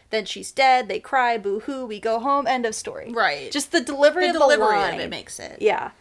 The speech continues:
Speaker 2: So I have kind of two during, like, the circus show.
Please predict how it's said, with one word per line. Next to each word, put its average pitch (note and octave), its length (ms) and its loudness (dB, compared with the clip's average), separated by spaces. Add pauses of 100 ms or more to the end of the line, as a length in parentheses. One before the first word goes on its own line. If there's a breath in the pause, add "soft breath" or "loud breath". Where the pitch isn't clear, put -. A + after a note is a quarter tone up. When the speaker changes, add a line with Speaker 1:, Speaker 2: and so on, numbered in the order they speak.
(140)
Speaker 2:
So - 140 -8
I B3 100 2
have D#4 320 -2 (420)
kind C4 220 -4
of B3 100 -4 (440)
two G3 580 -6 (600 soft breath)
during, A3+ 240 -6
like, G3 140 -8
the G3+ 100 -12
circus F#3+ 400 -10
show. G#3 380 -8